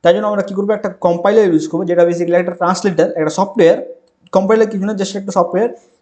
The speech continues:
যে কী করে আমাদের প্রোগ্রামিং ভাষাটা নেই, ওটাকে জিরো ওয়ানে কনভার্ট করে দেয়, যেটা মেশিনে সু-, বসতে সুবিধা হয়। For exam-, আহ, for example, এর যে হ্যালো ওয়ার্ল্ডটা আছে,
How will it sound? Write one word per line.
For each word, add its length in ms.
যে 100
কী 140
করে 200
আমাদের 460
প্রোগ্রামিং 480
ভাষাটা 340
নেই, 220
ওটাকে 400
জিরো 260
ওয়ানে 220
কনভার্ট 320
করে 120
দেয়, 280
যেটা 300
মেশিনে 360
সু-, 340
বসতে 320
সুবিধা 280
হয়। 140
For 80
exam-, 240
আহ, 440
for 140
example, 340
এর 280
যে 100
হ্যালো 280
ওয়ার্ল্ডটা 320
আছে, 260